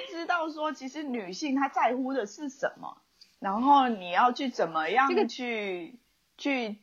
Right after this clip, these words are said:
Speaker 1: 完成那种两性的互动。我觉得这个真的很重要啊，在婚姻里面其实也是很重要的。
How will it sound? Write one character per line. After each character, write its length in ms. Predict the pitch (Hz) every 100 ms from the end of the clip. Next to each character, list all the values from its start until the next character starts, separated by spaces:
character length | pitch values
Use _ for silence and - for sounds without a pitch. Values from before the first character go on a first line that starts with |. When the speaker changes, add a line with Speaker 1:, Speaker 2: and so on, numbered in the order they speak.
| _
Speaker 1:
完 300 | 196 175 220
成 200 | 240 185
那 160 | 196 214
种 120 | 202
两 240 | 185 160
性 240 | 165 277 226
的 100 | 175
互 300 | - 233 196
动。 400 | - 220 - - _ _
我 100 | 214
觉 100 | 233
得 60 | 349
这 80 | 392
个 100 | 359
真 160 | 381
的 60 | 427
很 240 | 311 175
重 300 | - 311 269
要 180 | 294 240
啊， 160 | 170 185
在 140 | 269
婚 200 | 269 277
姻 140 | 320
里 80 | 262
面 260 | 156 240 220
其 200 | 196 208
实 80 | 254
也 120 | 185
是 140 | 240
很 160 | 196 -
重 280 | 214 185 185
要 240 | 196 165
的。 180 | -